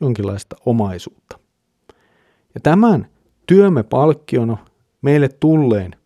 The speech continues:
menestyksemme palkkiona meille tulleen, saamme ottaa hyvin rauhallisin mieli vastaan lahjana Jumalalta, kiittää siitä ja myös jakaa siitä menestyksemme mukaan.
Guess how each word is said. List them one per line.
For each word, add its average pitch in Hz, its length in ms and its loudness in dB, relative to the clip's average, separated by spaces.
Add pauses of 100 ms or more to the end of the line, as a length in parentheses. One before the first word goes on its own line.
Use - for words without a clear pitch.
(200)
menestyksemme 147 760 0
palkkiona 135 580 -2
meille 120 260 -2
tulleen, 117 580 -6 (680)
saamme 160 420 -4
ottaa 131 380 -6 (100)
hyvin 190 340 -2 (120)
rauhallisin 127 540 -2
mieli 104 380 -2
vastaan 107 500 -4 (540)
lahjana 110 540 -2 (380)
Jumalalta, 113 640 0 (600)
kiittää 131 520 -2
siitä 98 520 -8 (500)
ja 156 80 2
myös 139 400 0 (420)
jakaa 143 500 -2
siitä 117 500 -4 (220)
menestyksemme 104 720 -6
mukaan. - 440 -12